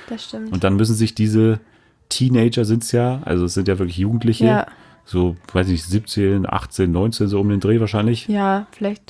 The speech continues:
Speaker 1: sogar noch. Ja, doch, so kommt hin,
Speaker 2: Ja.
Speaker 1: denke ich.
Speaker 2: Und die müssen sich dann zusammentun und da jetzt eine politische Plattform
Speaker 1: Ja.
Speaker 2: dann entwerfen und dann eben auch, ja, sich um Ämter bemühen und
Speaker 1: Genau.
Speaker 2: ich weiß nicht.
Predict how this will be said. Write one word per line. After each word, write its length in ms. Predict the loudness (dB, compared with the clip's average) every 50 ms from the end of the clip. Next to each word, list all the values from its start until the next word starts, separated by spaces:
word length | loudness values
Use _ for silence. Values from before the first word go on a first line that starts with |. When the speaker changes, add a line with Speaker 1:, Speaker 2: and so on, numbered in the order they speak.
| -20
Speaker 1:
sogar 240 | -14 -10 -8 -8 -6
noch. 140 | -8 -8 -10 _ _ _ _ 0
Ja, 200 | 4 4 4 6
doch, 220 | 4 2 -2 -2
so 260 | -6 -6 -6 -6 -6 -8
kommt 240 | -8 -10 -10 -10 -8
hin, 100 | -6 -6
Speaker 2:
Ja. 100 | -4 -2
Speaker 1:
denke 180 | -4 -4 -6 -8
ich. 80 | -12 -14 -18 -20 -20 -20 -20 -20 _ _ _ _ _ _ _ _ _ _ _ _ _ -4
Speaker 2:
Und 200 | -4 -4 -2 0
die 80 | 2
müssen 180 | 2 4 4 2
sich 120 | 0 0
dann 120 | 0 -2 -2
zusammentun 800 | -2 -2 -2 0 0 0 -2 -4 _ -6 0 2 4 4 4 2
und 220 | 0 -2 0 2
da 140 | 2 2 4
jetzt 300 | 2 0 0 -4 -4 -2
eine 280 | 0 2 2 0 0 -4 -6 _
politische 420 | -4 -2 -2 0 -2 0 -2 -2 -2
Plattform 500 | 0 -2 -2 -2 -2 0 2 4 4 4
Speaker 1:
Ja. 160 | 4 2 0
Speaker 2:
dann 100 | 0 0
entwerfen 580 | -2 -2 0 2 2 2 0 0 0 0 0 0
und 420 | 0 0 0 0 -2 -4 -8 -14 -12
dann 340 | -10 0 2 2 2 2
eben 260 | 0 0 0 -2 0 0
auch, 340 | 0 0 0 -2 -4 -16 -18 _ _ _ _ _ _ _ _ _ _ _
ja, 180 | -2 0 0
sich 320 | 0 0 0 -2 -2 0 0
um 140 | 0 0
Ämter 380 | 2 4 2 2 4 2 0 0
bemühen 480 | 2 2 2 2 2 2 2 2 0 0
und 400 | 0 0 0 -2 -4 -10 -14 _ _ _ _ _ -10 _
Speaker 1:
Genau. 180 | -4 -4 -2 2
Speaker 2:
ich 60 | 4
weiß 220 | 4 4 2 0 -4
nicht. 320 | -6 -6 -8 -10 -16 -18